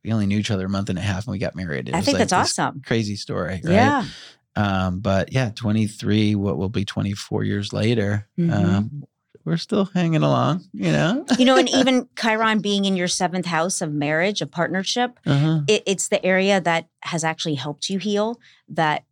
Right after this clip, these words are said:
Speaker 2: the sense of neglect that you experience being neglected, because to have a partner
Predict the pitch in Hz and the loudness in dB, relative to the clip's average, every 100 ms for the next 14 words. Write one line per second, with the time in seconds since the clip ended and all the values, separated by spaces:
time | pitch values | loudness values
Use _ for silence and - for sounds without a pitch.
0 | - _ - 160 180 170 165 156 151 147 | -20 _ -8 -4 -2 -2 -2 -2 0 -2
1 | 156 - - _ _ 151 170 165 - - | -2 -8 -16 _ _ -4 -2 -4 -4 -6
2 | 165 165 160 139 - 151 156 151 185 185 | -2 -2 -2 -4 -2 -2 0 0 -2 -2
3 | - 226 208 180 190 170 165 165 170 170 | -2 -4 -2 -6 -4 -4 -4 -2 -4 -4
4 | 160 - 175 190 | -4 -2 0 -2